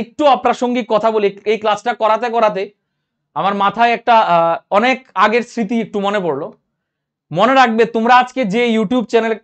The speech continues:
চ্যানেলে ক্লাসটা দেখছো, শিক্ষকতার ক্লাস বা টেট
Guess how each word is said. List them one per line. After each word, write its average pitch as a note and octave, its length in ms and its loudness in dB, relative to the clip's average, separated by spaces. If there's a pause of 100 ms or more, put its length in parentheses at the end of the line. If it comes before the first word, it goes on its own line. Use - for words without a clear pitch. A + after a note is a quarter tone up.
(100)
চ্যানেলে G#3 320 -2
ক্লাসটা G3+ 340 0 (100)
দেখছো, F3 260 -2 (1300)
শিক্ষকতার C4 720 2
ক্লাস A3 260 6 (880)
বা D#3 160 4 (220)
টেট B3 220 4